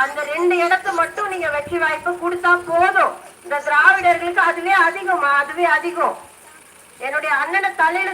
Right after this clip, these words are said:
தூக்கி வச்சு கொண்டாடி இருக்கணும். ரெண்டு சீட்டு கொடுத்து அசிங்கப்படுத்தி இருக்காங்கன்னா அவங்களுக்கு அது போதும். நீங்களே நேரடியா போய் அண்ணனிடம் உரையாடினீர்களே ஆனால் அவரும் இதைத்தான் சொல்லுவாரு, "போதும் அந்த ரெண்டு இடம், மத்த இடத்துக்குலாம் மாத்தி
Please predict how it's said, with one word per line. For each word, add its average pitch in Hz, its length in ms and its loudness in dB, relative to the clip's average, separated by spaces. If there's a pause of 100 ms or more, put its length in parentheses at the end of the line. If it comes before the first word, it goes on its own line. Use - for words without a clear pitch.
தூக்கி 349 220 -2
வச்சு 349 300 -6
கொண்டாடி 359 480 2
இருக்கணும். 294 420 0
ரெண்டு 320 200 -4 (100)
சீட்டு 370 280 -6
கொடுத்து 349 260 -2 (100)
அசிங்கப்படுத்தி 349 680 -4
இருக்காங்கன்னா 277 480 6 (420)
அவங்களுக்கு 330 460 6
அது 311 120 0
போதும். 349 480 8 (460)
நீங்களே 370 440 6 (140)
நேரடியா 349 540 6
போய் 320 240 4 (160)
அண்ணனிடம் 320 540 6
உரையாடினீர்களே 294 840 4
ஆனால் 285 400 10 (360)
அவரும் 311 300 6
இதைத்தான் 311 440 6
சொல்லுவாரு, 294 460 8 (520)
"போதும் 330 400 8
அந்த 277 140 2
ரெண்டு 285 340 4
இடம், 311 300 10
மத்த 262 240 2
இடத்துக்குலாம் 311 500 4
மாத்தி 302 260 8